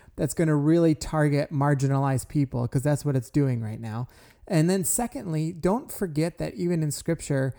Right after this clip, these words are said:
um, there are, there are other scriptural examples that show, um, the enemy, meaning Satan or whatever, doing things. So this could very easily just be from Satan. So you,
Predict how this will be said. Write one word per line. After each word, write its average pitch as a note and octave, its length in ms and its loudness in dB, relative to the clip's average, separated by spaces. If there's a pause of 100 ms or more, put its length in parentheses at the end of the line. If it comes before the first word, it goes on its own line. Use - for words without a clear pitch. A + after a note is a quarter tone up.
(280)
um, D3+ 320 -2 (320)
there G3 240 4
are, - 140 0 (160)
there G3 260 4
are - 140 -4
other G3+ 400 2
scriptural G3 640 -2
examples D3 1000 -4 (280)
that D#3 340 0
show, E3 680 0 (140)
um, C#3+ 460 -2
the D3 320 0
enemy, D3 420 0
meaning C#3 300 -2
Satan E3 500 -2
or C3+ 60 -2
whatever, C3 480 0 (280)
doing C#3+ 360 4
things. - 580 -10
So - 160 0
this F#3+ 160 2
could C4 220 -2
very F3+ 400 0
easily E3 440 2
just C#3 220 0
be D#3 240 2 (320)
from G3+ 180 2
Satan. F#3 500 -2
So G3 100 4
you, A#3+ 180 2